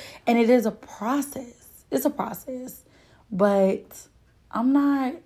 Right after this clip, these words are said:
really bitter anymore. I'm really, I've gotten to the point to where I'm numb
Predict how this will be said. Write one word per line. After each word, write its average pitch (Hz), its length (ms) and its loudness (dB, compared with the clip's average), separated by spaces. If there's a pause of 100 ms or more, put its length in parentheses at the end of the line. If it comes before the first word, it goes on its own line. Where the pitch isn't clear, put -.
(400)
really 202 360 -2
bitter 185 340 -2
anymore. 170 500 2
I'm 185 140 0
really, 208 280 2
I've 185 180 0
gotten 208 280 4
to 208 100 -2
the 196 80 2
point 190 220 -4
to 196 60 -4
where 190 120 2
I'm 180 340 2
numb 196 500 0